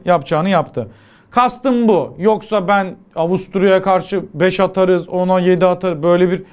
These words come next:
zaten bu realite bu değil yani. Realitenin farkında olmak ama şansımıza da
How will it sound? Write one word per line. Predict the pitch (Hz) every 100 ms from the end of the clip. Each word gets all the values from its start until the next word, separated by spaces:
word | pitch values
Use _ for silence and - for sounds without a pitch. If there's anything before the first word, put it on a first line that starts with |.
| _ _ _ _ _ 135
zaten | 170 247 214
bu |
realite | 160 160 202 247 233
bu | 170
değil | 135 127
yani. | 127 127
Realitenin | 180 202 233 226
farkında | 220 208 202 240 254
olmak | 233 214 262 262
ama | 208 233 226 240 - _ _ _ _ -
şansımıza | - 254 254 262 262 233 240
da | 240 269